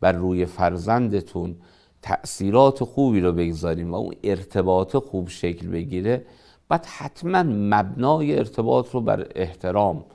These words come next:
پایه‌ریزی بکنیم. گاهی اوقات یکی از اشکالاتی که تو خانواده‌ها وجود داره اینه که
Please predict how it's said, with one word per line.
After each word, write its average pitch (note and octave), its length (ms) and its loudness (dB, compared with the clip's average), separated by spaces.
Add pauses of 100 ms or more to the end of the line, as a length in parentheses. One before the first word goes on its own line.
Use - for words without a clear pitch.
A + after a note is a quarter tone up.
(540)
پایه‌ریزی F2 720 0
بکنیم. E2+ 540 -8 (380)
گاهی G3 180 2
اوقات F3 260 -2
یکی E3+ 200 -4
از B2+ 180 -2
اشکالاتی C3 680 0
که C#3 100 -6
تو - 120 -14
خانواده‌ها G2 680 0
وجود F#2+ 400 -4
داره G#2+ 200 -2
اینه A#2 260 -2
که - 280 -8